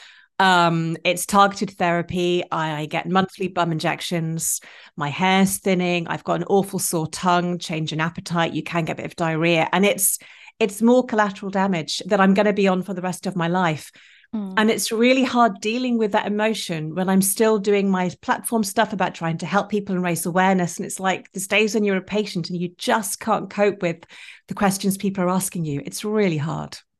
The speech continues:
Speaker 2: I imagine so. I mean, that's one of the questions I was gonna ask you a little later on, um, because that is something that you've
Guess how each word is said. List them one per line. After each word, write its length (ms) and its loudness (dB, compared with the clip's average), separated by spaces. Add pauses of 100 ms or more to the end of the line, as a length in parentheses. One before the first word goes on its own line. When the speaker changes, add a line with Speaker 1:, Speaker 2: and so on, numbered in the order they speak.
(240)
Speaker 2:
I 160 0
imagine 400 0
so. 260 0
I 60 2
mean, 160 -2
that's 200 -4
one 80 -4
of 60 -4
the 60 -4
questions 400 -4
I 80 -2
was 140 -4
gonna 160 -4
ask 280 -4
you 80 -2
a 20 -2
little 240 -8
later 380 -4
on, 240 -2
um, 300 -2 (280)
because 220 -2
that 180 2
is 120 0
something 300 2
that 100 -2
you've 340 -4